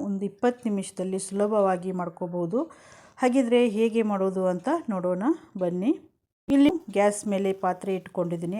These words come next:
ಅದರಲ್ಲೇ ಒಂದು ಚಾ ಕುಡಿಯೋ ಲೋಟದಿಂದ ಒಂದು ಲೋಟದಷ್ಟು ಇಲ್ಲಿ ಅಕ್ಕಿ ಹಾಕಿದ್ದೀನಿ. ನೀವು ಯಾ-, ಯಾವ ಅಕ್ಕಿ ಬೇಕಾದ್ರೂ ತಗೋಬಹುದು. ಅದನ್ನು ತಗೊಂಡು ಒಂದು ಸ್ವಲ್ಪ ನಾವು ಇದನ್ನ ಅಕ್ಕಿ ಹುರಿಬೇಕು.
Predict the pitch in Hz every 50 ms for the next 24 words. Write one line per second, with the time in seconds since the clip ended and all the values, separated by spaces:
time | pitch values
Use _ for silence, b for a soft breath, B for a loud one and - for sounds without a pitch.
0 | 208 - 196 190 190 185 185 185 190 202 254 330 302 269 B B B B B B
1 | B - 214 226 247 247 240 247 277 320 339 - _ _ - 254 208 202 190 -
2 | _ - - 226 226 220 226 226 208 202 202 196 190 190 185 185 185 185 175 175
3 | 175 175 180 175 180 190 214 226 247 226 214 196 190 190 175 165 175 170 - -
4 | 180 175 175 180 - - - - 202 - _ - 254 233 214 196 185 - - 185
5 | 180 175 190 226 233 220 208 202 190 175 170 175 180 180 175 185 196 196 185 185
6 | - - 190 175 185 180 - 180 170 170 170 165 175 170 165 - 175 165 180 180
7 | 175 170 170 170 170 208 277 330 B B B B B B B B B 240 247 254
8 | 262 - 233 220 233 226 226 220 220 214 208 208 202 - - 202 196 196 190 -
9 | 196 190 185 185 185 180 175 175 175 190 240 302 285 220 190 - _ - 247 240
10 | 190 - 190 185 208 220 208 180 170 165 160 - -